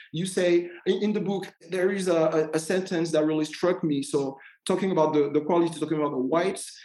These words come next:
and talking about Black people. So it, they know their names, they know their parents' names,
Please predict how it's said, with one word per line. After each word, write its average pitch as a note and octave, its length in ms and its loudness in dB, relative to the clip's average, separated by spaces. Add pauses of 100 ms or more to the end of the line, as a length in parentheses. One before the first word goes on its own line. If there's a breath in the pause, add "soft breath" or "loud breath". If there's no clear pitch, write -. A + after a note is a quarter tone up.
(120)
and C3+ 160 -4
talking E3 240 -2
about C3+ 140 -4
Black D3 200 -4
people. A3+ 360 4
So F3 160 2
it, D#3 160 0 (160)
they F#3+ 360 0
know F#3 300 2
their F3+ 160 4
names, D3 680 -2
they E3 140 6
know F#3 300 2
their F3 180 0
parents' E3+ 460 -2
names, D3 560 -2